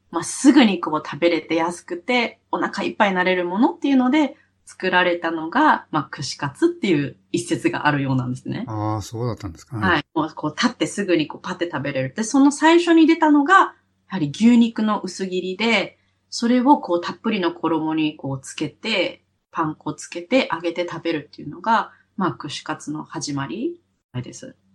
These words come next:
Speaker 2: で、えー、その、お家で作られたのもそういうスタイルですか？
Speaker 1: お家で作ったのは、はい、そうですね。どちらか、牛肉をもちろん入れましたし、あとは、あの、私がその、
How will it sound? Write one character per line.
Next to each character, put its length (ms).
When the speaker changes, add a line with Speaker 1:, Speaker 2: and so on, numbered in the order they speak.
Speaker 2:
で、 540
え 40
ー、 20
そ 160
の、 320
お 100
家 220
で 200
作 200
ら 160
れ 80
た 100
の 80
も 140
そ 160
う 60
い 40
う 60
ス 80
タ 100
イ 40
ル 60
で 60
す 80
か？ 180
Speaker 1:
お 100
家 160
で 80
作 200
っ 80
た 100
の 140
は、 320
は 200
い、 60
そ 120
う 40
で 80
す 100
ね。 320
ど 80
ち 140
ら 100
か、 220
牛 280
肉 220
を 60
も 140
ち 120
ろ 180
ん 140
入 80
れ 80
ま 200
し 80
た 100
し、 380
あ 80
と 140
は、 220
あ 40
の、 300
私 320
が 100
そ 120
の、 400